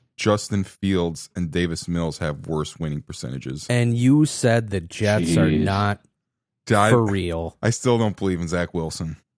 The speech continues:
Speaker 1: I just
Speaker 3: The
Speaker 1: can't.
Speaker 3: Bills might suck. The Bills might suck, you guys.
Speaker 1: <laughs> Yeah, right.
Speaker 2: The Vikings might
Speaker 3: They,
Speaker 2: tear them
Speaker 3: they're
Speaker 2: apart.
Speaker 3: oh and two, they're oh and, they're oh and two in their division.
Speaker 1: They're, just think that,
Speaker 3: Which
Speaker 1: though,
Speaker 3: could really
Speaker 1: the,
Speaker 3: hurt,
Speaker 1: over
Speaker 3: they
Speaker 1: the,
Speaker 3: could really
Speaker 1: over
Speaker 3: hurt
Speaker 1: the,
Speaker 3: them in the end of the season.
Speaker 1: over the last two seasons,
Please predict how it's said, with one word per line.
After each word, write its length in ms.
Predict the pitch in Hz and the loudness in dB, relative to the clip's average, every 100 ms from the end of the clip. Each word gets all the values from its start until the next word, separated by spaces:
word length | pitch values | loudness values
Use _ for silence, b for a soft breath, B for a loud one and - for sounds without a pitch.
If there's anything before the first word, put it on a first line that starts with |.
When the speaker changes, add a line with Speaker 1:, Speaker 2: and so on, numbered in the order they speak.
| _ _ _ _ | _ _ _ _
Speaker 1:
I 100 | 92 | -2
just 200 | 87 - | -2 -4
Speaker 3:
The 60 | - | 0
Speaker 1:
can't. 180 | 98 90 | 2 4
Speaker 3:
Bills 240 | 104 127 | 4 6
might 180 | 139 - | 4 2
suck. 480 | - 90 87 - - | 0 2 2 0 0
The 80 | 107 | 2
Bills 300 | 98 110 120 | 6 6 6
might 240 | 95 90 | 6 4
suck, 340 | - 82 80 | 0 -2 0
you 80 | 71 | -2
guys. 400 | 71 60 67 80 - | -2 -2 -4 -10 -18
Speaker 1:
<laughs> 40 | _ _ - | _ _ -4
Yeah, 180 | 110 104 | -2 -2
right. 280 | 85 - - | -4 -6 -6
Speaker 2:
The 240 | 95 101 | -4 -2
Vikings 580 | 101 117 160 - 131 101 | 2 2 2 2 0 0
might 260 | 98 110 123 | 0 0 4
Speaker 3:
They, 60 | |
Speaker 2:
tear 220 | 113 110 | 6 6
them 140 | 104 117 | 6 4
Speaker 3:
they're 160 | 156 | 4
Speaker 2:
apart. 140 | - - | 6 6
Speaker 3:
oh 40 | 143 | 6
and 100 | - | 4
two, 120 | - | 2
they're 280 | 110 131 - | 4 4 4
oh 180 | 107 131 | 6 6
and, 140 | 113 | 4
they're 320 | - - 110 | 2 2 4
oh 140 | 98 127 | 6 6
and 120 | 110 | 6
two 160 | 113 | 6
in 60 | 120 | 6
their 140 | 90 | 4
division. 500 | 85 87 98 85 82 - _ _ _ _ _ _ _ - | 4 2 2 0 -6 -10 _ _ _ _ _ _ _ 0
Speaker 1:
They're, 160 | 120 110 - - | 0 0 -6 0
just 200 | 123 - | 0 2
think 180 | 147 120 | 2 4
that, 160 | 104 | 2
Speaker 3:
Which 80 | 95 | 4
Speaker 1:
though, 80 | 98 | 4
Speaker 3:
could 200 | 98 90 95 | 4 4 6
really 680 | 107 110 113 113 113 110 | 8 8 8 8 8 8
Speaker 1:
the, 60 | 104 | 6
Speaker 3:
hurt, 220 | 104 98 | 6 6
Speaker 1:
over 140 | 117 101 | 6 6
Speaker 3:
they 40 | 110 | 8
Speaker 1:
the, 40 | |
Speaker 3:
could 60 | 95 | 6
really 220 | 98 104 | 6 6
Speaker 1:
over 100 | 107 | 8
Speaker 3:
hurt 80 | - | 6
Speaker 1:
the, 60 | 120 | 6
Speaker 3:
them 120 | 87 | 4
in 120 | 87 | 2
the 200 | 85 87 | 2 2
end 120 | 95 92 | 2 0
of 40 | |
the 60 | 87 | -2
season. 380 | - 95 85 92 | -2 -2 -2 -2
Speaker 1:
over 160 | 110 | 2
the 100 | 110 | 2
last 400 | 101 104 117 - | 4 4 2 0
two 220 | - 117 117 | -2 0 0
seasons, 600 | - 107 95 92 87 | 0 0 2 0 -2